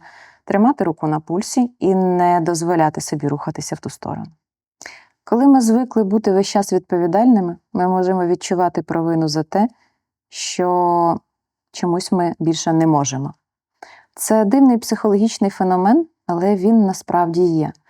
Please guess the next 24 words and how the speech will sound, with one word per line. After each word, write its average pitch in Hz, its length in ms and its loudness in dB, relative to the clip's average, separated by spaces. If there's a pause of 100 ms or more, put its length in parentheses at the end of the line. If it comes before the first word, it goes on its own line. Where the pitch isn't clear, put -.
(340)
Тому 226 200 2
що 240 160 -2
люди 220 220 2
до 196 120 2
нас 196 180 2
звикають 208 600 0
таких, - 380 -4
як 165 160 -4
ми 160 160 0
є. 143 180 -4 (1000)
Е, 160 440 -4
всім 233 240 0
навколишнім 220 600 0
може 180 240 0
здаватися, 175 640 0
що 170 180 -4
ми 170 120 0
робимо 180 380 0
наші 170 320 0
справи 175 720 0
легко, 180 1120 -2 (120)
е, 156 400 -6
з - 100 -12
посмішкою, 170 1300 -2